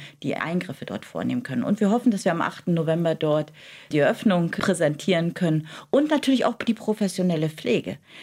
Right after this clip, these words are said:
weil auch das ist wichtig für Menschen, die sich mit diesem Thema nicht wirklich auseinandersetzen, auch für junge Leute. Deshalb gehen wir ja auch in die Schulen, ja.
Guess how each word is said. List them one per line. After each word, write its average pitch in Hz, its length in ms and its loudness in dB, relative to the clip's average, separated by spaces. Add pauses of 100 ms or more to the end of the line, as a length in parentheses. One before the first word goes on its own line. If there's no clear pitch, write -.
weil 170 200 0 (160)
auch - 160 -6
das 240 260 -2
ist - 220 -4
wichtig - 360 -4
für 190 120 0
Menschen, 240 640 4
die 214 480 4
sich 202 420 -2
mit 202 200 2
diesem 214 240 4
Thema 202 500 4 (100)
nicht 202 240 0
wirklich 240 300 0
auseinandersetzen, 220 680 2
auch - 100 -4
für - 140 -2
junge 240 260 6
Leute. 190 240 4
Deshalb 185 240 0
gehen 214 200 4
wir 196 100 4
ja 160 60 4
auch 170 120 -2
in 190 80 2
die 180 80 0
Schulen, 185 500 2
ja. 180 240 0